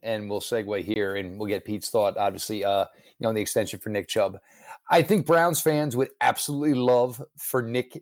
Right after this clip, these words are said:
Chubb to be the personality, the social media guy that Mack Wilson is.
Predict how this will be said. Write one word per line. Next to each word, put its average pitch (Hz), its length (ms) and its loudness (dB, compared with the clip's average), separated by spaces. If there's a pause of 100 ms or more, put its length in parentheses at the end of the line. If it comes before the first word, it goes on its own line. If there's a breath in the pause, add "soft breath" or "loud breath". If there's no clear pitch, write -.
(120)
Chubb 104 480 0 (600)
to - 120 -2
be 120 540 -2
the 127 240 -4
personality, 120 1040 -2 (480)
the 113 160 -6
social 131 520 -2
media 120 440 -2
guy 104 380 0
that 110 200 0
Mack 113 280 -4
Wilson 110 380 -2
is. 98 360 -8